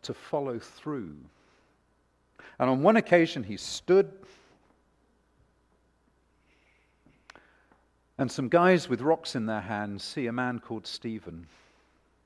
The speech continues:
who was full of the Holy Spirit. And the guys with rocks had placed their cloaks at the feet of Paul.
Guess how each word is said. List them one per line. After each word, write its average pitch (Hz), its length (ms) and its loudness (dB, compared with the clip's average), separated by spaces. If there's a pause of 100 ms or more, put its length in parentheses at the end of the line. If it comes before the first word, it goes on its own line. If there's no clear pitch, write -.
(500)
who 117 80 -12
was 104 100 -16 (140)
full 127 140 -6
of 110 80 -10
the 110 60 -6
Holy 104 260 -12
Spirit. 95 420 -12 (2500)
And 160 280 0 (380)
the 151 80 0
guys 214 320 0
with 139 120 -4
rocks 135 260 -4
had - 140 -6
placed - 320 -2
their 139 140 -2 (200)
cloaks - 600 -4
at 101 80 -10 (260)
the 113 80 -12
feet - 580 -14 (2000)
of - 180 -12
Paul. 101 300 -10